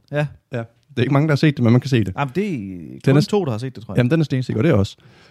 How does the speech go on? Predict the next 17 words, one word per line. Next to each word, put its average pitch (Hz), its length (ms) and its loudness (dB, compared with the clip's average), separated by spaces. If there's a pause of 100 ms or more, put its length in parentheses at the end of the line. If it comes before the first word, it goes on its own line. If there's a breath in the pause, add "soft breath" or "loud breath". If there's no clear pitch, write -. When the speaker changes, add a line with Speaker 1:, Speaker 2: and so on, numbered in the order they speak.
(160 soft breath)
Speaker 2:
Øhm, 107 600 2
nej, 113 340 -2
og 131 60 2
det 151 60 4
er 131 60 -2
ret 151 160 2
vildt, 175 240 -2 (300)
at, - 200 -14 (120)
at, 110 140 2 (160)
altså, 110 240 0
jo, 139 260 2
han 110 280 -2
redder 135 200 4
så 143 120 -2
godt 113 140 2
nok 110 140 2
bolden. 135 460 2